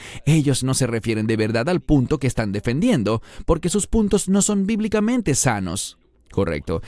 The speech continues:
Y de nuevo, hermanos y hermanas, compartimos esto en amor y respeto. Podemos no estar de acuerdo en algún punto, pero nuestro objetivo es que el pueblo de Dios esté preparado ante lo que ha de venir.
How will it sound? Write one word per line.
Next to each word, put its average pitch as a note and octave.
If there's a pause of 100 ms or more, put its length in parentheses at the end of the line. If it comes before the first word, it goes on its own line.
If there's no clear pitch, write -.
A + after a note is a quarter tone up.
(180)
Y G2+
de G2+
nuevo, C#3
hermanos C2
y -
hermanas, C2
compartimos D3+
esto A2+
en C#2+
amor E2
y F2+
respeto. D2 (300)
Podemos C3
no A2
estar G#2+
de F#2+
acuerdo F#2+
en E2
algún C#2
punto, B2
pero C#2
nuestro G#2+
objetivo F2+
es D2 (180)
que F2
el D#2
pueblo D3+
de C3
Dios G2
esté G2
preparado B2 (200)
ante G#2
lo F#2
que F#2+
ha G2+
de F#2
venir. B1